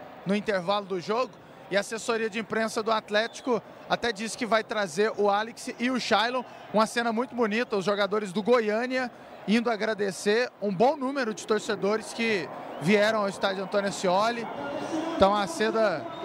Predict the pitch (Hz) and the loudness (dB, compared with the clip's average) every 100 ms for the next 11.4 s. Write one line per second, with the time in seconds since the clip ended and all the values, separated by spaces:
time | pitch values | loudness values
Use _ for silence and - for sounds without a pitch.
0 | - 165 180 226 226 196 233 - 247 220 | -2 0 0 2 0 2 0 0 0 2
1 | 233 240 226 202 208 214 208 190 180 208 | 0 0 0 0 0 0 2 2 2 2
2 | 226 220 185 226 202 - 240 226 - 247 | 2 -2 -2 0 0 0 -2 -2 0 0
3 | 277 - 254 220 202 247 - 233 208 208 | 0 -2 0 0 0 -2 -2 -2 0 0
4 | 214 - - 185 196 220 - - - - | 0 -4 -2 2 2 0 -8 -14 -12 -10
5 | - 170 208 - 214 220 220 185 214 208 | 2 6 6 4 0 0 0 0 0 2
6 | 208 - 214 220 175 - - - - 233 | 0 2 2 4 0 -4 -10 -2 4 4
7 | - - 226 247 - 185 240 208 220 247 | 4 -2 0 0 -2 0 0 2 0 0
8 | 233 208 220 220 208 214 208 190 190 214 | -2 -2 -2 0 -2 -2 -2 -2 -2 -4
9 | 214 202 214 202 226 - - 359 - - | -6 -4 0 2 0 -4 -8 -6 0 2
10 | 226 220 226 226 190 - - - 233 226 | 4 2 2 0 0 -4 -6 -2 -2 0
11 | 254 214 185 139 | 0 0 0 -2